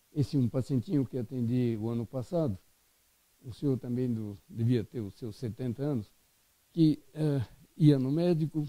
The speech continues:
o seu remédio não melhorava, ia no outro médico, assim por diante. Afinal, ele tomava três remédios pra diabetes, três pra Parkinson, dois pra colesterol, dois pra insônia, um pra depressão, ansiedade, náusea, gastrite, gastrite,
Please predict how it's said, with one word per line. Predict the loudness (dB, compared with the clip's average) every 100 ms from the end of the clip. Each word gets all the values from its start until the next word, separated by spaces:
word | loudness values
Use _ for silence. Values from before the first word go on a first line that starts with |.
| -6
o | -2
seu | 2 2
remédio | 4 4 4 2 -2 -4 -2
não | 0
melhorava, | 4 4 4 2 2
ia | 2
no | 4 2
outro | 2 2
médico, | 0 0 -4
assim | -2 -2
por | -2
diante. | -6 -6
Afinal, | -4 0 -2 -4 _ _ _ _ _
ele | 2 2
tomava | 2 0 0 -4 -6
três | 0 2 4
remédios | 2 0 -2 -2
pra | -2
diabetes, | 0 0 0 -2 -10 _
três | 4 4
pra | 2 -4
Parkinson, | -2 -2 -2 -8 -2 4
dois | 6 6
pra | 2 -4
colesterol, | -2 -2 -2 -2 0 2
dois | 4 4 4
pra | -4
insônia, | -4 0 2 2
um | 2
pra | 2 0
depressão, | 0 0 -4 -2 0 0
ansiedade, | -2 0 0 2 2 2
náusea, | 2 0 0 0 0
gastrite, | 0 -2 -2 -2 -2
gastrite, | -8 -6 2 2